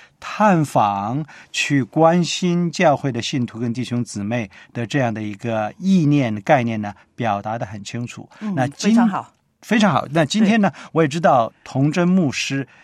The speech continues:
Speaker 1: 你，啊，传福音啊，你也探访，你常常探访好像。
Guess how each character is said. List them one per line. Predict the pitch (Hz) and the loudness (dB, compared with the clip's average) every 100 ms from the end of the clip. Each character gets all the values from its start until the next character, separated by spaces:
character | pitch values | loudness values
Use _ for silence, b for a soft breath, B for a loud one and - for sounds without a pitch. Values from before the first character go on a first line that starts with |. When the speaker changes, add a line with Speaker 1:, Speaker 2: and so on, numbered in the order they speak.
| _ | _
Speaker 1:
你， | 117 127 127 123 120 117 110 | -2 0 0 0 -2 -4 -4
啊， | 107 104 110 | -4 -6 -8
传 | - 131 143 | -4 -2 0
福 | 160 | 0
音 | 160 165 | 0 0
啊， | 143 131 | 2 0
你 | 131 151 | 0 -2
也 | 120 | -4
探 | - 160 | -8 -8
访， | 120 123 | -4 -4
你 | |
常 | 113 254 | 0 2
常 | 262 220 | 4 2
探 | 247 190 | 2 0
访 | 123 101 | -2 -4
好 | 101 | -8
像。 | - 110 | -10 -12